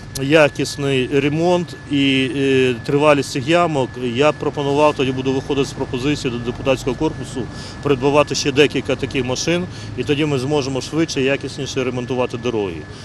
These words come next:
Для того, щоб знизити ямковість ремонту, аварійність, е, взимку, яка виникає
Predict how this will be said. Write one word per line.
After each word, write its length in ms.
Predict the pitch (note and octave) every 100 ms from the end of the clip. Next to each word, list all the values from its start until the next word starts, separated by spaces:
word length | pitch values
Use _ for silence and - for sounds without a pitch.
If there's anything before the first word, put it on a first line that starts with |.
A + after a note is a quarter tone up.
| - -
Для 80 | C3+
того, 200 | G3 F3+
щоб 260 | F3 D3+
знизити 440 | C#3 F#3 D#3+ D#3+ D#3
ямковість 520 | E3+ E3 D#3 D3 D3
ремонту, 520 | D3 F3+ G#3 E3 C3
аварійність, 680 | B2+ B2+ C3 B2 A#2 G2+ - C#3
е, 100 | B2+
взимку, 400 | A#2 D3+ C3+ C3
яка 220 | A#2+ B2+
виникає 580 | B2 B2 A#2+ B2+ A2+